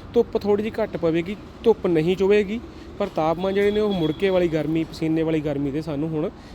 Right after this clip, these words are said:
ਦੇਖਣ ਨੂੰ ਮਿਲਣਗੇ, ਜਿਸ ਦੇ ਨਾਲ ਹਾਲਾਤ ਜਿਹੜੇ ਬਣਨਗੇ ਉਹ ਜ਼ਿਆਦਾਤਰ ਗਰਮੀ ਵਾਲੇ ਹੀ ਰਹਿਣਗੇ, ਪਰ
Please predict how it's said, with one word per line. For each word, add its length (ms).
ਦੇਖਣ 280
ਨੂੰ 100
ਮਿਲਣਗੇ, 280
ਜਿਸ 180
ਦੇ 80
ਨਾਲ 100
ਹਾਲਾਤ 320
ਜਿਹੜੇ 160
ਬਣਨਗੇ 460
ਉਹ 80
ਜ਼ਿਆਦਾਤਰ 340
ਗਰਮੀ 340
ਵਾਲੇ 180
ਹੀ 120
ਰਹਿਣਗੇ, 360
ਪਰ 300